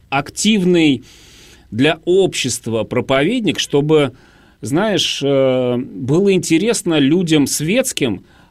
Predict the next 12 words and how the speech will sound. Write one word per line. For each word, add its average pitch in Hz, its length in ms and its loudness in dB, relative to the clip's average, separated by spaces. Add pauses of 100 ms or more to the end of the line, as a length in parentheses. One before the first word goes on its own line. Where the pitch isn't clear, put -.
(160)
а 147 140 -2
что - 280 2
он 220 140 2
скажет 147 540 -2
по 127 80 0
этому 131 340 2
поводу? 101 560 -4 (920)
Потому 180 320 2
что 208 200 0
это 196 320 0
авторитет 170 600 0
духовный, 139 720 -2